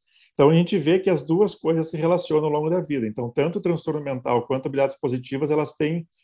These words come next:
elas jogam, como são coisas independentes, ela, mas elas podem cooperar, assim como minha mão direita e minha mão esquerda são coisas separadas, elas se ajudam, né, pra lavar as mãos, pra lavar o rosto, enfim. Então, e o que a gente vê ao longo do desenvolvimento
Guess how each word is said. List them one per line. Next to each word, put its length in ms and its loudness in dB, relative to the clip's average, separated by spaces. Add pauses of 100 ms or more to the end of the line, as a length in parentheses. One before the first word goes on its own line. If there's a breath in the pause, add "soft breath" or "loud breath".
(160)
elas 260 4
jogam, 560 2
como 220 0
são 180 -4
coisas 280 0
independentes, 1120 -4
ela, 300 0
mas 140 -2
elas 160 2
podem 340 0
cooperar, 600 4
assim 200 -10
como 200 -14
minha 380 -6
mão 160 -2
direita 360 0
e 40 -4
minha 120 -4
mão 140 -2
esquerda 320 -2
são 160 -12
coisas 220 0
separadas, 500 2
elas 200 0
se 60 -8
ajudam, 340 -2 (200)
né, 100 -2
pra 220 -6
lavar 240 -6
as 120 -4
mãos, 220 -2
pra 140 -10
lavar 180 -4
o 60 0
rosto, 320 -8
enfim. 160 -16 (600 soft breath)
Então, 760 2
e 60 2
o 80 -2
que 60 -2
a 20 2
gente 180 -2
vê 460 4
ao 120 0
longo 200 2
do 60 -12
desenvolvimento 720 -4